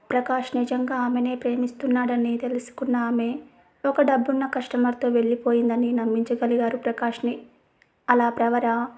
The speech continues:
మళ్ళీ అతని దృష్టిలో జోగినిగా మారింది. అవునులే, రుచి మరిగిన కుక్క. కాదు, కాదు, కనకపు సింహాసనం మీద శునకను కూర్చుండబెట్టిన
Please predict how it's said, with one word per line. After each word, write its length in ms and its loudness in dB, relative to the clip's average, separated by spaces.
మళ్ళీ 300 6
అతని 280 4
దృష్టిలో 500 2
జోగినిగా 640 2
మారింది. 500 0
అవునులే, 520 2
రుచి 220 0
మరిగిన 400 2
కుక్క. 420 -6
కాదు, 260 0
కాదు, 360 -4
కనకపు 420 2
సింహాసనం 680 0
మీద 340 0
శునకను 500 -2
కూర్చుండబెట్టిన 960 0